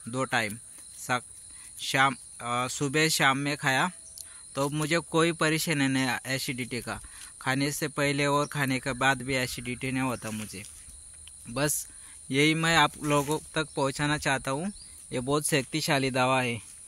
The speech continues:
मैं आपको दिखाना चाहता हूं। ये पेड़ कहीं,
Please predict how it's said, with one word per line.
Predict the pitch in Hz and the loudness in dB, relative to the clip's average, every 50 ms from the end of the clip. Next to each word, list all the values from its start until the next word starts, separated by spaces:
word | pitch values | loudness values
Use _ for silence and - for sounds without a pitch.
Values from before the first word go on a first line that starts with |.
| - - - - - - | -20 -20 -20 -16 -8 -4
मैं | 135 | -2
आपको | 139 139 143 - - - 160 | 0 0 0 0 -2 -4 -4
दिखाना | 139 147 143 - 156 151 147 147 | -2 -2 -4 -2 -2 -2 -2 0
चाहता | 143 - 147 127 117 104 - 113 | 0 0 0 -2 -4 -6 -6 -8
हूं। | 113 110 - - - - - - - - - - - - - - - | -8 -8 -10 -14 -18 -20 -18 -18 -18 -18 -18 -16 -16 -14 -10 -4 -2
ये | 135 143 | -2 0
पेड़ | 135 - 165 160 156 | 4 4 4 4 4
कहीं, | - - 156 156 | 4 2 4 4